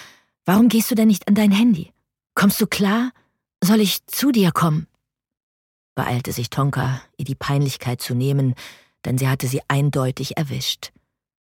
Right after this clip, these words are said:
Tante Feli hatte nur wissen wollen, wer in der Kanzlei ihres Mannes anrief.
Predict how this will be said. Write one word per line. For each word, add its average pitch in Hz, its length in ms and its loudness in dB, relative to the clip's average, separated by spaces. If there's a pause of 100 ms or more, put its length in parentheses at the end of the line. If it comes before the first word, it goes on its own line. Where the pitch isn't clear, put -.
(560)
Tante 175 240 2
Feli 226 300 4
hatte 185 240 2
nur 190 220 4
wissen 190 300 0
wollen, 175 480 0
wer 180 300 0
in 156 100 -2
der 143 100 -2
Kanzlei 147 480 -2
ihres 131 340 -4
Mannes 139 440 0
anrief. 143 520 -4